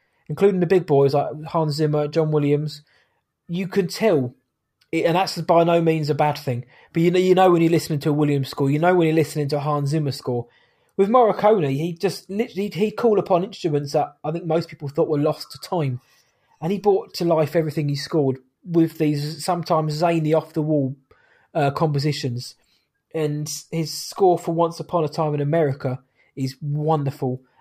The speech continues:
and that is a lot more lush, which is a word I hate, but a lot more lush than some of his other scores, like something like The Exorcist Two, The Heretic, which is bonkers. But he did the score for a film, the Reagan's theme. That's one of my favourite musical pieces from film.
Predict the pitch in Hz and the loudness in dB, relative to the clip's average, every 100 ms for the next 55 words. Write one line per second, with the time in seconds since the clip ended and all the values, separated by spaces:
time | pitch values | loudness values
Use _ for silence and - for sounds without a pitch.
0 | - 151 220 175 180 170 165 160 190 156 | -6 -2 0 2 2 2 2 2 0 -2
1 | - - - _ - 131 131 135 120 - | -10 -16 -18 _ -10 -4 -2 -2 -4 -8
2 | 143 143 165 156 151 175 151 - 139 160 | -8 -4 -2 0 0 0 -2 -6 -4 -2
3 | 143 147 208 147 - 143 135 143 175 156 | 0 0 0 -2 -4 -2 -2 -2 -2 0
4 | 165 196 - _ - 175 143 147 160 143 | 2 2 0 _ 2 2 2 -2 -2 -4
5 | - 214 160 143 214 196 - 123 135 - | -2 0 2 2 2 0 0 -6 -8 -20
6 | - - _ 175 165 196 - - - 233 | -20 -20 _ 2 4 2 0 -4 0 2
7 | 262 254 175 123 120 - _ _ _ _ | 4 2 2 2 -2 -12 _ _ _ _
8 | - 170 170 180 180 214 - 160 - - | 0 0 0 -2 0 -2 -2 -8 -10 0
9 | 180 156 165 147 147 175 165 156 170 180 | 2 2 0 -2 0 -2 0 -2 0 0
10 | 160 131 - 135 123 135 170 151 143 139 | 0 -4 -4 -6 -6 -6 -4 -4 -4 -4
11 | 165 147 143 147 143 143 139 156 147 135 | -4 -4 -4 -6 -8 -8 -8 -6 -8 -8
12 | - 127 - 160 127 | -12 -14 -8 -6 -6